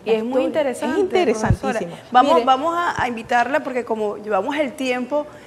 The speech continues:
Speaker 1: de, de este primer espacio, vamos a invitarla a que acompañe a sus, mm, muchachos de la zaranda
Speaker 2: Mis muchachos.
Speaker 1: para que interpretemos un segundo, un segundo tema. Y bueno, y luego que, que interpretemos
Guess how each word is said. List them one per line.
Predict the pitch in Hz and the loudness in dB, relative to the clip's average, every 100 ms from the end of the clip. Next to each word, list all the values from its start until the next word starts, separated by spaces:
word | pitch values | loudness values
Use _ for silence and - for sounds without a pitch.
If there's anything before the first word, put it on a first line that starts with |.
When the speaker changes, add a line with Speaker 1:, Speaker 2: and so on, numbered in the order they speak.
| - | -18
Speaker 1:
de, | 214 254 247 240 240 226 | 2 2 4 2 0 0
de | 220 220 220 | 0 2 0
este | 214 285 | -2 -4
primer | 277 285 262 247 247 254 269 | -2 -2 -2 -4 -4 -6 -8
espacio, | 254 - 320 254 220 247 | -8 -2 0 2 0 0
vamos | 220 233 | 0 -2
a | |
invitarla | 269 247 226 240 | -4 -2 -2 -2
a | |
que | 269 | -6
acompañe | 233 202 208 202 233 269 - - - | -6 -6 -4 -2 -4 -6 -14 -20 -4
a | 226 | -4
sus, | 214 233 208 - | -2 -4 -6 -6
mm, | 226 196 190 190 - - | -6 -4 -6 -8 -18 -8
muchachos | 214 202 208 196 254 | -6 0 0 0 -2
de | 262 | 0
la | 262 | 0
zaranda | 254 262 254 220 285 196 | 0 0 2 2 4 4
Speaker 2:
Mis | 214 | 2
muchachos. | - 233 - - | -4 -12 -8 4
Speaker 1:
para | 220 214 214 | 8 8 6
que | 220 214 226 | 4 2 2
interpretemos | 220 233 208 214 202 220 208 226 262 | 0 2 2 0 -2 0 0 0 -4
un | 269 262 | -4 -4
segundo, | 247 262 254 254 254 247 247 233 220 208 | -2 -2 0 -2 2 2 4 2 0 -2
un | 220 | -4
segundo | 214 247 254 254 262 | -2 -2 -2 -2 2
tema. | 311 262 254 359 - - - - - - | 4 4 2 -2 -6 -20 -20 -20 -20 -6
Y | 277 | -4
bueno, | 269 311 285 330 - | 2 4 4 -2 -4
y | |
luego | 247 247 240 247 | 4 6 6 4
que, | 269 330 294 254 233 | 2 0 2 0 -2
que | 240 | 0
interpretemos | 220 220 214 220 233 233 247 330 | 0 -2 -2 0 4 4 2 -4